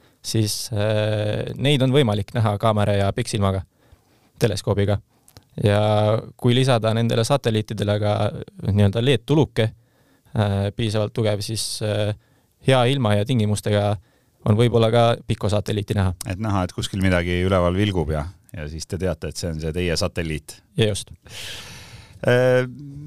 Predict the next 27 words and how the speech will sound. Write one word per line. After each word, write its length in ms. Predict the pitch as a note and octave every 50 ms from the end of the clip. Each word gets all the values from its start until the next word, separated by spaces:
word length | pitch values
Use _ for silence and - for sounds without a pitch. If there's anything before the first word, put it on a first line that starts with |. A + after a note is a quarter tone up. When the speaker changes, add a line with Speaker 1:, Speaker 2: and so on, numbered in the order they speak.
| D3 D3+ D#3
Speaker 2:
mida 300 | D#3+ G3+ A3 A3+ F3 C#3+
see 460 | - C#3 C3 B2+ B2+ B2+ B2+ C3 B2+ B2
satelliidiprogrammis 1400 | - D#3 - - C#3+ C#3+ D#3 E3+ D#3+ C#3+ A#2 G2 - - A2+ A2 A2 A#2 B2 C3 C3+ C3+ A2 F#2+ F2+ - - - - -
kaasalöömine 720 | D3 C#3+ C3 G#2+ F#2+ G2 F#2+ G2 F#2+ F#2 F#2+ F#2 F#2 F2+ -
tudengitele 540 | C#3+ D3 C3+ G#2+ F#2+ F#2 F2+ - F#2+ G2+ A2
veel 180 | B2 A2+ F#2+ D#2+
pakub? 280 | F#2 F2 - - F2 F#2
Noh, 160 | F#2 F#2+ G2+
esiteks 440 | G#2+ G2+ F#2+ - - F2+ - - C3
see, 140 | A#2+ G2+ F2+
et, 160 | - - -
et, 180 | E2 - _ -
äh, 360 | F2 F2 F2 F2 F2 F2+ F2+ F2
saab 220 | - G2+ F#2 - - _ _ _ - G2+ F#2 - - E2
ju 220 | - E2+ F#2+ F#2 F2+ F2+ F2 F2 F2+ F2+ F2+ F#2+ G2+
enneolematult 1120 | G2 G2 F#2+ F#2 F#2 F2+ F2+ F2+ F2 - - F#2+ F2+ F2+ F2+ F2+ F2+ E2+ - _ _ _ -
lähedase 560 | F2 F#2 A2+ A#2 A2+ G#2 F2+ E2+ E2+ D#2+ F2+ E2
kogemuse 480 | - B2 A2 A2 F#2 F2 E2 - F2 E2 D#2 -
kosmose 800 | A#2+ B2+ B2+ - A2+ F#2+ E2+ D#2+ D2 E2+ E2 E2+ E2+ E2+ E2 -
temaatika 600 | - F2+ F2+ F#2 G2 G2 - - E2 - - E2
ja 60 | D#2+ D#2
kogu 160 | E2+ F2 F2
selle 160 | D#2+ E2+ E2
kosmosetehnoloogiaga, 1160 | D#2+ - G#2+ G#2 - - D#2+ D2+ D2 D#2 F#2+ F2+ E2+ - G2+ A2+ A#2 G2 E2 E2+ E2+ D#2+ E2+ F2 E2+ E2
aga, 160 | E2+ F2 F2 E2 - - - - - - - - _ _ _ -
aga 220 | - G2 G2 G2 G2+
on 160 | A2+ A#2+ A#2+